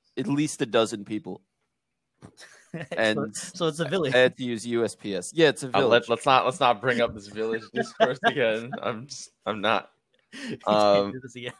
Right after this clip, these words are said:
Speaker 3: okay, wait, wait. So, so, no, like, uh, ju-, like, ju-, like, judicially, right? Like, I think the courts are loaded, but the, the Supreme Court has indicated very recently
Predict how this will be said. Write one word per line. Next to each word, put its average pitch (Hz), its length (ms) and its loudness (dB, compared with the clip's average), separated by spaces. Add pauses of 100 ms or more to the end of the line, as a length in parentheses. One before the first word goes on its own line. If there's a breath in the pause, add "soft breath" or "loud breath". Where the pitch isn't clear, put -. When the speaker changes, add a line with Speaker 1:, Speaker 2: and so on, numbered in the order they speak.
(120)
Speaker 3:
okay, 196 280 6 (180)
wait, 135 100 6
wait. 127 180 6
So, 101 400 4 (460)
so, 98 520 0 (720)
no, 190 320 2
like, 120 360 0
uh, 92 80 -4
ju-, 107 140 -12
like, 117 180 0 (120)
ju-, - 120 -18 (260)
like, 117 140 -4
judicially, 110 600 -2
right? 87 300 2 (160)
Like, 82 420 -10
I 92 60 -2
think 107 180 -6
the 101 80 -6
courts 95 320 -4
are 87 60 0
loaded, 82 340 0
but - 200 -4
the, 90 180 -8
the - 80 -14
Supreme 220 420 -6
Court 180 240 0
has 117 220 4
indicated 87 580 -6
very 104 200 2
recently 82 580 -6